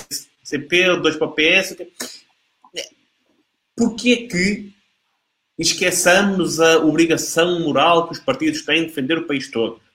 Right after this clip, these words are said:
Obviamente têm. Mas depois, que incentivos é que têm efetivamente defender cada um dos distritos de forma igual, quando aquilo que decide eleições são as variações nos grandes distritos?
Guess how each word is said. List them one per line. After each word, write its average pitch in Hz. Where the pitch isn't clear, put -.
Obviamente 131
têm. 127
Mas 226
depois, 202
que -
incentivos 208
é 196
que -
têm 190
efetivamente 180
defender 165
cada 165
um 170
dos 170
distritos -
de -
forma 151
igual, 135
quando 170
aquilo 190
que -
decide 156
eleições 139
são 208
as 170
variações 156
nos 156
grandes 160
distritos? 113